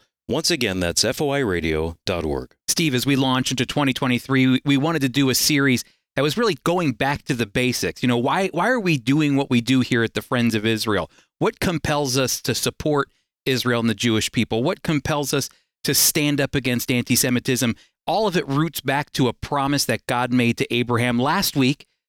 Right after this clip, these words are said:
Speaker 2: we, we looked at the foundation, uh, of the Abrahamic promise. This week, we're gonna start looking at the three different aspects of the promise. Today, we're gonna look at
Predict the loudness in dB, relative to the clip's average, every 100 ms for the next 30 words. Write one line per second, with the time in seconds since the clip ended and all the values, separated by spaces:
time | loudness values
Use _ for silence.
0 | _ 0 2 2 2 2 0 -2 -4 -2
1 | 0 0 0 0 0 0 0 -2 _ _
2 | -6 -4 -2 -4 -2 -4 0 -2 0 0
3 | 0 -2 -4 -2 -2 -2 0 0 0 0
4 | 0 0 -2 -2 -2 -2 -2 0 -2 -2
5 | -4 -4 -2 0 0 -2 -4 -2 -4 -4
6 | -4 -4 -2 -4 -4 -4 -4 -4 -4 -2
7 | 0 2 0 -4 _ _ -6 -2 0 0
8 | 0 -2 -4